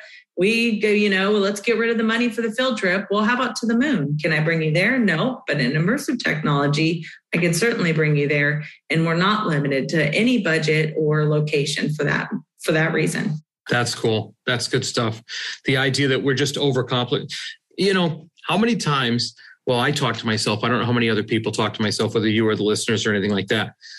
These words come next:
Speaker 2: But, um, <laughs> how many times do, are we, do we get into something and then we realize that we are just making it so much harder than it needs to be?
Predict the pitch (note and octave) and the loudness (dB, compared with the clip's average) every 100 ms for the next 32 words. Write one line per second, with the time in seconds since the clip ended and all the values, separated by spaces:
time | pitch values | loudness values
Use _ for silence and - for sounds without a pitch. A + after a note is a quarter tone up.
0 | - _ D3+ C3+ D#3+ C#3 C3+ B2+ - C#3+ | -20 _ -2 0 0 0 0 -2 -2 -2
1 | - E3 - - _ _ - D#3 G3 A#3 | 0 -2 -6 -20 _ _ -6 -2 0 2
2 | A#3 - D3+ D3+ C3+ B2+ B2+ - - - | 0 0 0 0 0 -2 -2 -6 -10 -14
3 | G#2+ - C#3 C#3 C3 B2+ A#2+ A#2+ - - | -10 -2 0 2 2 2 0 -4 -10 -4
4 | C3+ C3+ C3 - C#3 C#3 C#3 G#3+ - E3+ | 0 2 0 -2 0 0 2 0 0 0
5 | D3+ - B2 - A#2 A2+ A#2+ A#2 A#2 B2 | 0 -2 -2 0 -2 0 0 0 0 2
6 | A#2+ A#2 D3 C#3 A#2+ A2+ - C#3+ C#3 A#2 | 2 2 2 0 0 -2 0 0 0 0
7 | A#2 - B2 A2+ A2+ F#2 - C3 A#2+ A2+ | -2 0 0 0 0 0 0 2 2 0
8 | A#2+ A2+ G#2 G2+ G2 G2+ F#2 - F2+ - | 0 0 0 -2 -2 -2 -4 -4 -6 -8